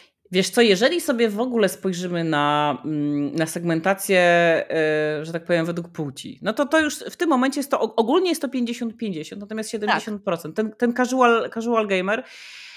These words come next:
Speaker 1: e, pamiętajmy, że ten casual gamer to, to są głównie osoby, które, mm, grały na mobilkach, prawda? Czyli te wszystkie gry mobilne, et cetera. Natomiast w ostatnich latach, e,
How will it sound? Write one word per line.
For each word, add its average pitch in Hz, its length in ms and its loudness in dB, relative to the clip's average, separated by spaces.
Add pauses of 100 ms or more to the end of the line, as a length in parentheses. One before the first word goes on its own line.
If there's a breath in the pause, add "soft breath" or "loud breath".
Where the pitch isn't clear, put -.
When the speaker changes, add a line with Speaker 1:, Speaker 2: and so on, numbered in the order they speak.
(120)
Speaker 1:
e, 208 280 4
pamiętajmy, 294 480 2
że 294 100 -4
ten 277 100 -2
casual 262 360 2
gamer 233 300 2
to, 220 320 0
to 233 100 -6
są 220 220 -6
głównie 202 500 2
osoby, 190 320 -4
które, 175 720 0
mm, 165 680 -6
grały 175 720 2
na 523 440 0
mobilkach, 208 560 0
prawda? 349 200 2 (100)
Czyli 302 120 -4
te 226 80 0
wszystkie 220 240 -8
gry 196 140 0
mobilne, 208 380 -2
et 175 100 -12
cetera. 214 400 -4 (640 loud breath)
Natomiast 233 300 0
w 196 40 -2
ostatnich 311 460 -2
latach, 175 600 0
e, 165 500 -2